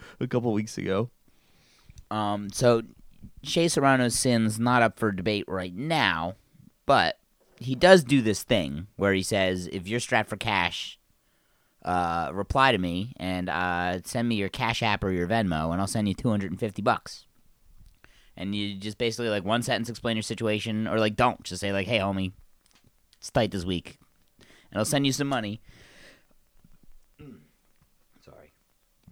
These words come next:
Speaker 2: The wine, it makes me,
Speaker 1: The
Speaker 2: you know.
Speaker 1: wine.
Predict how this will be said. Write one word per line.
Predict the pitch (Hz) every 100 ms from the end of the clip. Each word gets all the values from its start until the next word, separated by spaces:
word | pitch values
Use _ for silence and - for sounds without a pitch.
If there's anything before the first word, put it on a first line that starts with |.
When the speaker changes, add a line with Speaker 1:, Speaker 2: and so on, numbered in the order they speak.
| _ _ _ _ _ _ _ _ _ - - - - _ _ _ _ _ _
Speaker 2:
The | 98
wine, | 104 123 71 73
it | 90
makes | 101 107 101
me, | 104 104
Speaker 1:
The |
Speaker 2:
you | 92
know. | 98
Speaker 1:
wine. | 101